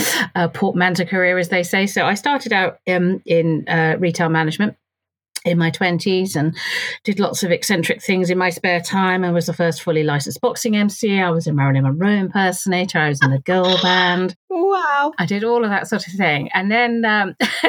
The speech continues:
Speaker 1: <laughs> my parents had a, had a beautiful garden. It used to be open on the National Garden Scheme. And it was always something I loved to do as a hobby.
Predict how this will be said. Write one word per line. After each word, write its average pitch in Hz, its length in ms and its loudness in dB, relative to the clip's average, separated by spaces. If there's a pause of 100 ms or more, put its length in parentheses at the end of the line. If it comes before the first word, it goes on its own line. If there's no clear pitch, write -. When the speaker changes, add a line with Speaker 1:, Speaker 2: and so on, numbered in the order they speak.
(140)
Speaker 1:
<laughs> - 500 -2
my 220 120 2
parents 240 500 0
had 180 100 -4
a, - 120 -2
had 180 200 2
a 170 60 0
beautiful 208 340 0
garden. 143 340 0
It 143 60 -6
used 175 140 0
to - 80 -14
be 165 80 4
open 151 260 0
on 143 160 2
the 143 300 0
National 139 260 -2
Garden 220 240 2
Scheme. 127 400 -2 (160)
And 165 320 0
it 190 60 -2
was 190 120 0
always 233 200 0
something 175 200 -2
I 165 120 2
loved 147 240 0
to 147 80 -4
do 143 120 0
as 139 120 0
a 135 40 -4
hobby. - 400 -2